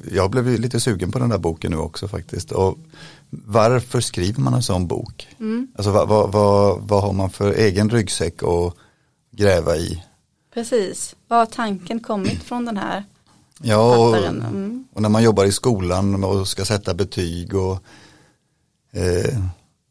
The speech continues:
Speaker 1: begrän-, ibland så känns det ju som att betygen kan begränsa förmågan att ta sig till nästa nivå.
Speaker 2: Mm.
Speaker 1: Om det nu är gymnasiet eller universitetet eller ett bra jobb, vad det kan vara. Så, eh,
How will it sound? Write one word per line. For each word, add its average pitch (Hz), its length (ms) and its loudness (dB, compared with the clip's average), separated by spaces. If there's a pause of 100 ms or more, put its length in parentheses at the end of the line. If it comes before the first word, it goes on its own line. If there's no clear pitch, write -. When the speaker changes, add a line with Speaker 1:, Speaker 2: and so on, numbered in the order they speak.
(240)
Speaker 1:
begrän-, 101 840 2
ibland 110 460 2
så 117 140 -2
känns 101 280 0
det - 60 -4
ju 92 40 0
som 98 160 -2
att - 400 -6 (640)
betygen 92 440 -2
kan 90 180 -4
begränsa 85 680 -2 (840)
förmågan 90 560 0
att - 240 -4
ta 82 180 0
sig 104 140 0
till 131 280 -2 (140)
nästa 127 500 0
nivå. 92 460 0 (100)
Speaker 2:
Mm. 202 380 -8
Speaker 1:
Om 95 140 -2
det 98 80 2
nu 104 160 4
är 101 40 6
gymnasiet 98 640 0
eller 92 140 0
universitetet 90 880 -2
eller 87 160 -2
ett 90 120 -6
bra 90 220 -2
jobb, 85 320 -2
vad 90 120 -2
det 85 60 -6
kan 95 180 -4
vara. 85 320 -4 (920)
Så, 90 360 0
eh, 92 220 -2